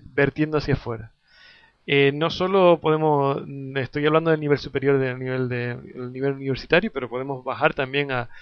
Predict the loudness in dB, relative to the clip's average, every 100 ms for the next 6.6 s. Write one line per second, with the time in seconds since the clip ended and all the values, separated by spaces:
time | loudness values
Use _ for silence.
0 | -20 -6 -6 0 2 2 0 0 0 0
1 | 0 0 0 -6 -20 -12 -4 -2 0 2
2 | 2 0 0 0 0 -2 -2 -6 -8 -6
3 | -6 -4 -4 -8 -8 -8 -6 -6 -6 2
4 | 6 6 2 -12 _ -4 -2 -2 -2 -2
5 | -4 -2 0 0 -2 -4 -2 -4 -4 -6
6 | -4 -4 2 6 6